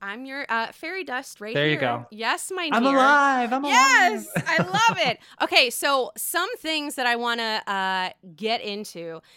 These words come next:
Speaker 1: As we all know, this is a podcast show about the East Coast Housewives, but my bitches aren't recording. What the fuck? Okay, so I've been doing other content, clearly.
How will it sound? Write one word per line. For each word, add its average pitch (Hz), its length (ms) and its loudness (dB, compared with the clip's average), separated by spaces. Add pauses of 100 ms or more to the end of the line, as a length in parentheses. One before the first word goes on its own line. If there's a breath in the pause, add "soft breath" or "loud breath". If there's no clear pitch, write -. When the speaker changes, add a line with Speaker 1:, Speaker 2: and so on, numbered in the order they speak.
(240 soft breath)
Speaker 1:
As 262 240 4
we 320 120 0
all 302 140 2
know, 247 380 0
this 247 180 -10
is 240 80 -12
a 262 60 -10
podcast 220 520 -4
show 214 320 -4
about 202 240 -6
the - 140 -16
East 214 160 -12
Coast 202 220 -10
Housewives, 190 600 -4
but 180 140 -6
my 196 160 -6
bitches 196 380 -10
aren't 175 140 -8
recording. 185 540 -10
What 156 140 -12
the - 60 -20
fuck? 180 440 -4
Okay, 180 540 -8
so 196 160 -10
I've 180 120 -8
been 196 120 -10
doing 190 220 -10
other 170 180 -8
content, 147 540 -14
clearly. 110 460 -14